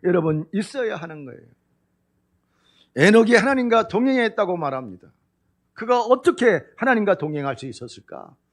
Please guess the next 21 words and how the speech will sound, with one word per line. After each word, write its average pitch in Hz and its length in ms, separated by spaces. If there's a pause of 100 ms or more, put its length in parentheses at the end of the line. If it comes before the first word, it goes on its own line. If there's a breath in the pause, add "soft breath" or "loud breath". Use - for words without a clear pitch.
(200)
역시 254 280
마찬가지예요. 175 1040 (220 soft breath)
어, 151 80 (120)
에녹이 196 600
하나님과 131 640
함께 220 520
걸어간 196 480
거예요. 80 200 (1900)
늘 95 200
하나님과 101 360
함께 147 520 (240 soft breath)
걸어가는 180 540
삶이 185 560 (420)
자신의 98 560
전부임을 139 640
알고, 107 520 (180)
어, 98 120
살아감으로 123 640
인하여, 90 500 (100)
그러-, 233 380
그런데 202 500